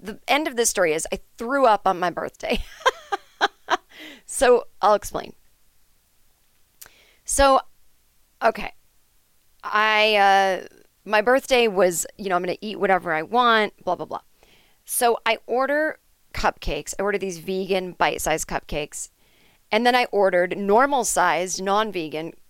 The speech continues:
cupcakes, just a couple. And the night before my birthday, I also had this grocery delivery, and I had,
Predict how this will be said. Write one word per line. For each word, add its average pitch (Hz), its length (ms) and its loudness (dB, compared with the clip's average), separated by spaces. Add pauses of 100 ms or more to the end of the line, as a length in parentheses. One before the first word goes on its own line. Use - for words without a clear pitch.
(340)
cupcakes, 170 440 -4
just 269 180 -8
a 247 40 2
couple. - 460 -2 (1800)
And 247 160 2
the 262 60 2
night 285 160 2
before 285 220 -2
my 262 100 2
birthday, 214 420 2
I 202 140 2
also 196 360 0
had 190 160 -6
this - 140 -10
grocery 466 320 0
delivery, 190 520 -2
and 190 160 -2
I 180 80 0
had, 175 520 -2